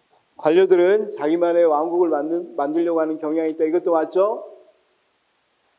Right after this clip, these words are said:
자기만의 제국을 건설하는 경향이 있다. 이것도 맞잖아. 관료제의 여러 병리 중 과잉 동조는 목표 달성을 위해 마련된 규정이나 절차에 집착함으로써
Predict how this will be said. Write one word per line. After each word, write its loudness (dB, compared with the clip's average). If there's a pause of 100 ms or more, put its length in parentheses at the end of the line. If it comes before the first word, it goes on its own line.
자기만의 0
제국을 2
건설하는 0
경향이 -4
있다. -6
이것도 -8
맞잖아. -12 (1500)
관료제의 4
여러 4
병리 2
중 2
과잉 2
동조는 2
목표 4
달성을 4
위해 2
마련된 2
규정이나 0
절차에 2
집착함으로써 0